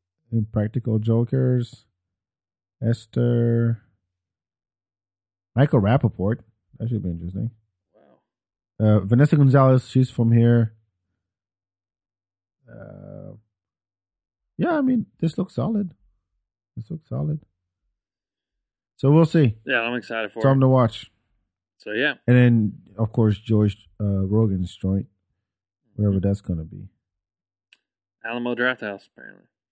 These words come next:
Speaker 1: The Ritz?
Speaker 2: The Alamo Drafthouse on Sixth Street.
Speaker 1: Yeah, that's, that's the Ritz.
Speaker 2: Ooh.
Speaker 1: It makes sense.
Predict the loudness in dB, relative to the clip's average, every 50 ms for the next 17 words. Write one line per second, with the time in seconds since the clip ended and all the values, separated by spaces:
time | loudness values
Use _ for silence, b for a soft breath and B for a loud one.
0 | _ _ _ _ _ _ _ _ _ _ _ _ _ _ -4 0 2 4 4 2
1 | 2 -2 -8 -18 _ _ _ _ _ _ _ _ _ _ _ _ _ _ _ _
2 | _ _ _ _ _ -14 -12 -12 -10 -10 -10 -8 -6 -6 -6 -6 -6 -10 -14 -16
3 | -16 -18 -20 -20 -20 -20 -20 -20 _ -20 -20 -20 _ _ _ _ 0 2 2 2
4 | 2 0 -2 -4 _ -4 -6 -4 -4 -4 -4 -4 -4 -4 -8 -16 -20 _ _ _
5 | _ _ _ _ _ _ _ _ _ _ _ _ _ _ _ _ _ _ _ _
6 | _ _ _ _ _ _ _ _ _ _ _ -20 -20 -20 -6 _ 0 2 4 4
7 | 2 2 2 2 2 2 0 -4 -10